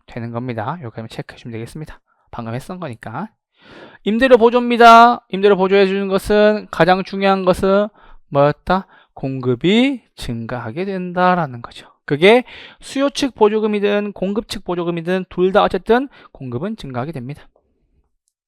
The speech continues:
임장 활동입니다. 시장에 나가는 걸 얘기하는 거죠. 임장 활동. 아시겠죠? 입지 개수는 나중에 계산 문제니까는 풀면서 보여드릴게요. 이건 개념은 됐습니다.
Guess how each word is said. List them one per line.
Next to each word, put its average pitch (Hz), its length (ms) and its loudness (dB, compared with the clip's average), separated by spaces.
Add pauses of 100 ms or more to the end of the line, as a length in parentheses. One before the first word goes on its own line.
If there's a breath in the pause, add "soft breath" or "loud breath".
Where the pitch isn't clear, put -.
(1500 soft breath)
임장 214 340 2
활동입니다. 220 720 2
시장에 226 440 2
나가는 180 500 -2
걸 208 160 0
얘기하는 165 280 0
거죠. 156 300 -8
임장 160 840 -4
활동. 127 680 -8 (420)
아시겠죠? 127 540 -12 (400 loud breath)
입지 240 220 -6
개수는 233 260 2
나중에 185 220 0
계산 185 280 2
문제니까는 185 720 -2
풀면서 226 380 -4
보여드릴게요. 156 580 -6
이건 127 220 -12
개념은 151 560 -8 (100)
됐습니다. - 680 -14